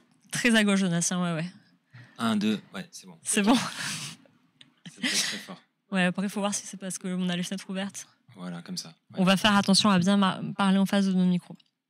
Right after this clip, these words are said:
Speaker 1: Ensuite, euh, ouais, et sur l'émission, donc après, on, bah, on répondra à toutes vos questions, on va lire le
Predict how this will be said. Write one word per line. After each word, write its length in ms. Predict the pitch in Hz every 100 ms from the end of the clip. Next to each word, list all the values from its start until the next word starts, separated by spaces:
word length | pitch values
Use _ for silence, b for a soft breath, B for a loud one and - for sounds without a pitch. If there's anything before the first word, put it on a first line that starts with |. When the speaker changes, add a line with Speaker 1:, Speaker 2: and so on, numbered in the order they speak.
| - B B B B -
Speaker 1:
Ensuite, 640 | 226 233 - 294 - -
euh, 220 | 196 190
ouais, 220 | 185 190 -
et 120 | 190
sur 200 | - 208
l'émission, 400 | 196 190 208 269
donc 160 | 233 -
après, 420 | 185 - - 220
on, 80 | 247
bah, 200 | 180 170
on 60 |
répondra 380 | 175 175 180 180
à 40 | 185
toutes 160 | 202
vos 80 | 180
questions, 320 | 170 156 185
on 40 | 214
va 100 | 151
lire 140 | 160
le 120 | 160